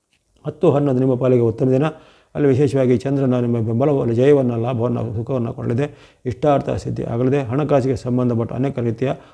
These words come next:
ಉತ್ತಮವಾದ ಒಪ್ಪಂದಗಳು ಆಗ್ಬೋದು. ಜೊತೆಗೆ ಯಾವುದೇ ರೀತಿಯ ನಿಮ್ಮ ಒಂದು ಯಂತ್ರ, ವಾಹನ, ವಸ್ತುಗಳನ್ನು ಕೊಳ್ಳುವಂಥ ಅವಕಾಶಗಳು ಬರ್ಬೋದಾಗಿದೆ. ಸರ್ಕಾರ ಸಂಬಂಧಿತ, ಕೋರ್ಟ್ ಕಚೇರಿ ಸಂಬಂಧಿತ ಕೆಲಸ ಕಾರ್ಯಗಳು ನಿಮಗೆ ವಿಶೇಷವಾದ ಲಾಭಗಳು, ಜಯಗಳು ಆಗಲಿವೆ.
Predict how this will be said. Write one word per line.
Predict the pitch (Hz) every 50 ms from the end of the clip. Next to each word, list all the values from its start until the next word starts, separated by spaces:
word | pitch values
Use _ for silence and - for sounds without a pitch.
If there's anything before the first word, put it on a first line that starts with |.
| _ -
ಉತ್ತಮವಾದ | 135 131 - - 151 135 135 123 117
ಒಪ್ಪಂದಗಳು | 117 120 117 117 - 139 127 120 117 120 123 120
ಆಗ್ಬೋದು. | - 120 117 110 127 135 147 147 147 - - - _ _ _ _ -
ಜೊತೆಗೆ | 143 135 147 139 135 135 135
ಯಾವುದೇ | 135 139 151 156 147
ರೀತಿಯ | 135 127 113 - 135 127
ನಿಮ್ಮ | 120 123 123
ಒಂದು | 123 131 123 120 147 160 147
ಯಂತ್ರ, | 147 151 143 - 131
ವಾಹನ, | 127 117 120 135 135 120 123 123
ವಸ್ತುಗಳನ್ನು | 123 117 123 135 - - - 143 131 123 123 127
ಕೊಳ್ಳುವಂಥ | - - 123 127 127 123 120 123
ಅವಕಾಶಗಳು | 120 120 117 - 123 113 - 120 120 120
ಬರ್ಬೋದಾಗಿದೆ. | 113 113 110 113 120 123 123 123 127 127 147 151 - - - - _ _
ಸರ್ಕಾರ | - 151 156 156 156 160 160 151 147
ಸಂಬಂಧಿತ, | - 131 127 127 127 127 117 120
ಕೋರ್ಟ್ | 123 113 - 151 147 135 123
ಕಚೇರಿ | - 127 110 131 120 104
ಸಂಬಂಧಿತ | - 120 123 120 117 113
ಕೆಲಸ | 120 123 120 - -
ಕಾರ್ಯಗಳು | 123 113 123 120 120 120 123
ನಿಮಗೆ | 120 127 127 127 131
ವಿಶೇಷವಾದ | 120 123 110 123 107 92 123 120 117 151 165 165 - - - - - 113
ಲಾಭಗಳು, | 117 135 143 127 131 127 123 117 113
ಜಯಗಳು | 110 117 117 117 113 123 143 -
ಆಗಲಿವೆ. | 127 117 110 104 110 113 117 117 113 - _ _ _